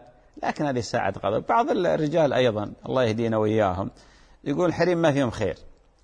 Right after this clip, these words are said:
طيب، تستطيع تقول: "والدتك ما فيها خير"؟ ها؟ ما تستطيع. أختك، بنتك، ما تستطيع. عمتك، خالتك، جدتك، أبدًا. فلذلك، يعني، ينبغي للإنسان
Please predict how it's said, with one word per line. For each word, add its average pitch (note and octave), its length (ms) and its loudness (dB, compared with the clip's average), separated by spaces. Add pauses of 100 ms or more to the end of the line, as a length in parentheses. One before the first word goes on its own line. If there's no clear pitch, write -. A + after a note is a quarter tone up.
(100)
طيب، C#3 540 0
تستطيع B2+ 460 -2
تقول: C#3 300 2
"والدتك C#3 480 2
ما C#3 160 -2
فيها C#3 200 0
خير"؟ E3 360 0 (800)
ها؟ F3 200 0 (220)
ما F3 120 0
تستطيع. - 400 -4
أختك، G3+ 500 -4 (140)
بنتك، E3+ 420 2 (120)
ما A3+ 120 -2
تستطيع. - 480 -10 (400)
عمتك، F3 440 0
خالتك، E3 600 0
جدتك، E3+ 420 0
أبدًا. A#2+ 460 2 (520)
فلذلك، G3 520 0
يعني، B2 440 0
ينبغي C3+ 360 2
للإنسان A#2 580 -2